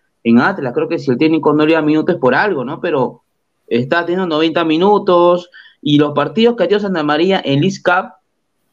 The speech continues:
eh, f-, eh, lo, lo importante es que fueron fuertes, ¿ah? Siete punto cuatro, siete punto uno, y, y creo que significa que, ¿por qué no le da oportunidad a Santa María de titular? Creo que de los defensas,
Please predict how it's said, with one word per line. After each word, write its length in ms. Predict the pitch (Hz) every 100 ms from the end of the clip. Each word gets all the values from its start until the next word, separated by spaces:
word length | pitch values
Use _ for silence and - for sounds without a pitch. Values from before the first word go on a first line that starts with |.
| _ _ _
eh, 480 | 135 131 127 127 131
f-, 140 | 135 -
eh, 300 | 135 135 135
lo, 260 | 135 131
lo 80 | 135
importante 300 | 123 143 175
es 60 | 170
que 40 |
fueron 400 | 175 175 143 143 _ -
fuertes, 480 | - 143 226 170 127
¿ah? 100 | 156
Siete 280 | 160 147 139
punto 320 | 139 127 123
cuatro, 420 | 127 175 196 160
siete 200 | 147 143
punto 280 | 143 135 135
uno, 320 | 160 226 226
y, 220 | 160 123 - 120
y 60 |
creo 120 | 156
que 60 | 175
significa 560 | 170 135 120 139 156 180
que, 260 | 135 - _ _ _ _ -
¿por 160 | 151
qué 80 | 185
no 80 | 226
le 60 | 240
da 80 |
oportunidad 340 | 196 175 185 208
a 40 |
Santa 220 | 220 151
María 440 | 143 156 277 196 143
de 100 | 139
titular? 400 | 123 117 110 - - _ _ _ _ _
Creo 160 | 175 196
que 120 | 202
de 80 | 165
los 120 | 147
defensas, 680 | 139 143 196 196 202 196